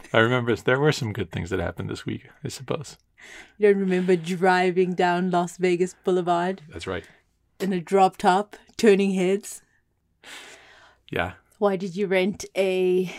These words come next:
Speaker 2: baby blue Cadillac, Andrew Neeme?
Speaker 1: Uh, because we had a special event to get to this week. Do you want me to say what it was?
Speaker 2: Sure. <laughs>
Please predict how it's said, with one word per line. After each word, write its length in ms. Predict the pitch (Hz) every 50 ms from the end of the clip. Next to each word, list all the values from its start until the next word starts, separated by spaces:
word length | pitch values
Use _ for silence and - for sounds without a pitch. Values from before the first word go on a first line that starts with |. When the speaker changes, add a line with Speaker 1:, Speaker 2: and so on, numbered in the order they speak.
| - - -
Speaker 2:
baby 260 | - 190 175 175 190
blue 220 | 175 - 180 180
Cadillac, 580 | 175 - - 190 170 226 208 165 147 156 - _ -
Andrew 340 | - 185 175 180 175 190 190
Neeme? 380 | 175 175 180 180 185 196 214 - _ _ -
Speaker 1:
Uh, 800 | - 95 87 87 85 82 85 85 82 82 82 82 85 87 - - _ _ _ _ - - -
because 840 | - - - 104 95 90 87 87 87 85 - - - - - - - _ _ _ _ _ _ _ _ _ _ _ _ _ _ _ -
we 140 | 98 95 85
had 140 | 87 90 85
a 40 | 82
special 400 | - - 98 87 - - 101 85
event 300 | 85 98 101 90 - - -
to 60 | -
get 180 | 104 110 107 -
to 240 | - 92 90 80 76 90
this 200 | 95 92 - -
week. 280 | 95 90 82 - - - _ _ _ _ _ _ _ _ _ _ _ _ _ _ _ _ _ _ _ _ _ _
Do 60 | - 98
you 40 | 92
want 40 | 90
me 20 | 90
to 40 | 90
say 160 | - 90 87
what 100 | 95 -
it 60 | 110
was? 200 | 107 110 135 - - - _ - - - - -
Speaker 2:
Sure. 360 | - - 202 202 262 269 185 - - - - - _ -
<laughs> 760 | 208 196 220 220 180 - 226 190 - 247 233 - - 247 220